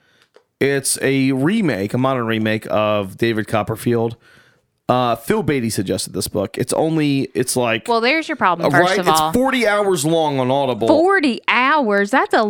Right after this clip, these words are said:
Speaker 1: Maybe eighty. I don't
Speaker 2: What?
Speaker 1: know. I, I lost consciousness a couple times.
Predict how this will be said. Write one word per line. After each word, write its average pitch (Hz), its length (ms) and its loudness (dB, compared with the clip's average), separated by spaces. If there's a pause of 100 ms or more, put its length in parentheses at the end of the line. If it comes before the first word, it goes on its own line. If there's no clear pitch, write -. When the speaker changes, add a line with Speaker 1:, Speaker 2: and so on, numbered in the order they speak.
(120)
Speaker 1:
Maybe 220 500 0
eighty. 107 440 -4 (460)
I 180 120 2
don't - 80 6
Speaker 2:
What? 508 560 2
Speaker 1:
know. 147 60 0
I, 196 500 0
I 160 100 2
lost 160 640 -2
consciousness 131 580 -2
a 127 60 -2
couple 123 200 -2
times. 117 580 -2